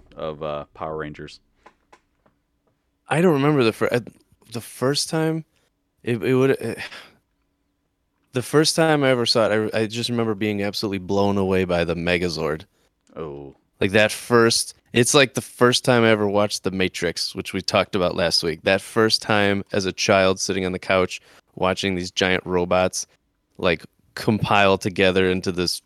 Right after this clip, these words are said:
Speaker 2: giant, huge freaking, I was, I was absolutely blown away as a kid. Watching that. I think that was, like, just, uh, I get goosebumps thinking about it.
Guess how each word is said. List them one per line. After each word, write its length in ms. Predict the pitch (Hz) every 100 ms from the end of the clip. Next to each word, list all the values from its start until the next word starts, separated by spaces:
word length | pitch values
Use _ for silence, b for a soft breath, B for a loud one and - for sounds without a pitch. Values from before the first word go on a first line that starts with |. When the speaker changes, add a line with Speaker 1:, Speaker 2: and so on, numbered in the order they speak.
| _
Speaker 2:
giant, 500 | - 101 95 92 87
huge 600 | - 110 104 98 92 - - _ _ -
freaking, 460 | 101 95 90 87 - _ _ _ _ _ _ -
I 120 | 113
was, 320 | 120 98 98 - - -
I 100 | 117
was 140 | 101
absolutely 420 | 95 95 101 92
blown 320 | 82 92 90 85
away 320 | 85 80 78
as 140 | 85 80
a 60 |
kid. 280 | 76 87 73 _ _ _ _ _ _ _
Watching 380 | - 85 - 82
that. 220 | 76 71 92
I 80 |
think 200 | 85 95
that 160 | 92 80
was, 200 | 85 82
like, 260 | 87 - -
just, 360 | 90 - -
uh, 180 | 92 -
I 80 | 92
get 180 | 98 95
goosebumps 420 | 107 101 95 87
thinking 240 | - 85 82
about 220 | 85 80
it. 120 | 80